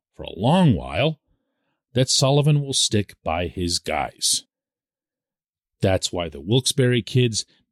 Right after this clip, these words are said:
didn't really get a chance at all this year, even though someone like a Drew O'Connor would easily, I believe, be able to outperform Kasperi Kapanen,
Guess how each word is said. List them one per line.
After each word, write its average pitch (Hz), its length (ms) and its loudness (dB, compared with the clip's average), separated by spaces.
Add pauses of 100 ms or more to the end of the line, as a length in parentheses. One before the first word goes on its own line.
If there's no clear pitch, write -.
didn't 85 300 -2
really 92 280 -2
get 85 160 -2
a 71 60 -6
chance 90 420 -4
at - 160 -16
all 104 340 2
this 117 280 0
year, 131 360 2 (160)
even 98 380 2
though 107 380 2 (220)
someone 101 520 2
like 98 280 -2
a 85 60 -4
Drew 90 340 -2
O'Connor 95 640 0 (280)
would 82 220 -4 (140)
easily, 110 720 0 (100)
I 95 160 0
believe, 82 500 -2 (180)
be 82 240 0
able 85 240 -4
to 80 220 -8
outperform 80 760 -6
Kasperi 78 520 -4
Kapanen, 120 560 2